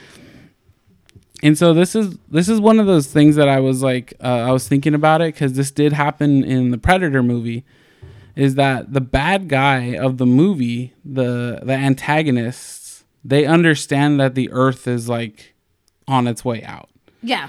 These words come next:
Speaker 1: Like, this seems to be, like, knowledge that bad guys have. And,
Speaker 2: Uh.
Speaker 1: like, then it's, like, completely ignored. Like, so, like, like, uh, the symbiotes are like, "Oh, like, oh no," the bad guy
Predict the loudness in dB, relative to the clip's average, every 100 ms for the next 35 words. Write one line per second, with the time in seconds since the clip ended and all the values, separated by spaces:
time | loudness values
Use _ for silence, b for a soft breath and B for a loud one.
0 | -12 -2 2 2 2 0 0 -2 -2 0
1 | 0 0 -2 2 4 4 2 -2 -2 -2
2 | -2 0 0 0 -2 -4 -4 -8 -14 _
3 | _ _ _ _ 0 2 2 0 2 4
4 | 2 -2 -2 -4 -2 -2 0 0 -2 -6
5 | -8 -8 -4 -4 -2 0 2 0 -2 -14
6 | _ b b b b b b b _ 2
7 | 2 0 0 2 0 -2 -2 0 2 2
8 | 0 -2 0 0 2 0 -4 -18 _ -12
9 | -2 2 2 2 0 -2 2 4 2 0
10 | -2 -2 -2 -4 -6 -8 -8 -12